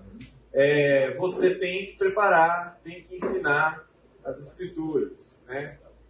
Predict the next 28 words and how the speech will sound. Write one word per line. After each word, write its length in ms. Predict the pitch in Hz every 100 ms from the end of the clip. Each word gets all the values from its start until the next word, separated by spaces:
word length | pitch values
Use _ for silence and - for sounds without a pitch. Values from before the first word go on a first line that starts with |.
| 135
Eu 100 | 151
não 40 |
sei 200 | - 190
quantos 200 | 202 196
de 60 | 190
vocês 520 | 185 - 180 190 175
já, 520 | 165 165 151 135 -
já 160 | 123 156
passaram 460 | 156 143 156 147
por 180 | 151 143
treinamento 640 | - 160 160 147 147 147 -
do 100 | 139
Semear 680 | - 160 143 135 151 147
também, 320 | 139 131 160 175
o 60 |
pessoal 500 | 160 - 143 147 - _
batia 360 | - 139 - 156
muito 320 | 147 143 156
nessa 260 | 170 170 214
tecla. 420 | 175 147 127 - - _ _ _ -
Não 160 | 147
vá 180 | 139 151
deixar, 640 | 185 180 165 160 185 185 - - -
não 220 | 147 165 -
vai 280 | 151 180
preparar 440 | 208 - 185 165 170
sua 180 | 196 190
lição 560 | 185 - - 151 170